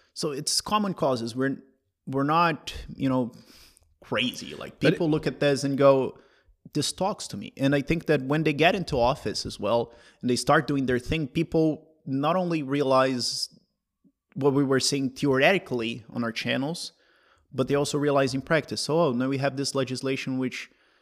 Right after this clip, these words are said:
Speaker 1: simplifies opening businesses, and now there are more jobs."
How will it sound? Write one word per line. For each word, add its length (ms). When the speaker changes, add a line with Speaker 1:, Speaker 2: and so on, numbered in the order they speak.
Speaker 1:
simplifies 640
opening 320
businesses, 720
and 160
now 260
there 140
are 60
more 160
jobs." 400